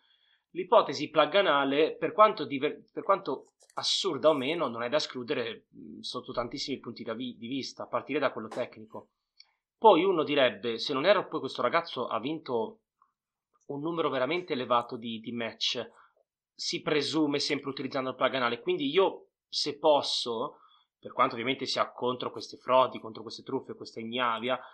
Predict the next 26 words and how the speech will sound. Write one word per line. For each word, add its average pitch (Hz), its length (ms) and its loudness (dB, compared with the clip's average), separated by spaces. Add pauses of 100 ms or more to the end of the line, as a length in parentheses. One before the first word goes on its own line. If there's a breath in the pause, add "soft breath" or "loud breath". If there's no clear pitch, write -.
(260 loud breath)
però 175 420 8
chapeau - 840 4
per 180 140 6
lo 120 100 -2
sforzo, 135 560 6
perché - 240 -10
comunque, 139 520 -4 (300)
insomma, 113 500 -6 (760)
adesso 143 280 2
non 151 140 6
è 160 40 6
per 151 120 2
fare 143 160 0
battutacce, 139 460 2
però 120 160 0
davvero 139 280 2
pregevole 120 540 -2
se 123 120 -10
ci - 140 -10
pensi, - 500 -10
sono 131 180 -4
abbastanza 139 340 -2
serio, 110 400 -2
eh, 110 40 -4
nel 104 120 -10
senso 113 380 -10